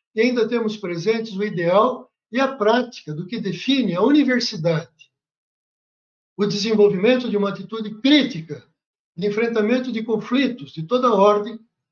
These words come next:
no contexto de uma cultura, no contexto de uma sociedade. Demos conta até agora da busca rigorosa do conhecimento, da melhor formação de profissionais, da inserção nas aspirações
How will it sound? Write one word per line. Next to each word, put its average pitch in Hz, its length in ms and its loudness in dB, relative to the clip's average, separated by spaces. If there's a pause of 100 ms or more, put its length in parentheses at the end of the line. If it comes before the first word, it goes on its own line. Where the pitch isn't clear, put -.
(180)
no 240 160 4
contexto 233 600 2
de 202 80 -4
uma 220 240 -4
cultura, 233 680 2 (580)
no 185 120 -8
contexto 202 540 4
de 165 100 -6
uma 190 160 -2
sociedade. 190 640 -6 (1400)
Demos 285 360 6
conta 285 400 4
até 208 120 2
agora 214 380 4
da 190 100 0
busca 226 400 -2
rigorosa 208 580 2
do 180 140 -8
conhecimento, 175 640 -8 (720)
da 208 80 4
melhor 233 440 6
formação 220 480 -2
de 214 80 -6
profissionais, 185 880 -8 (480)
da 240 140 4
inserção 254 640 2
nas 208 180 2
aspirações 202 880 -4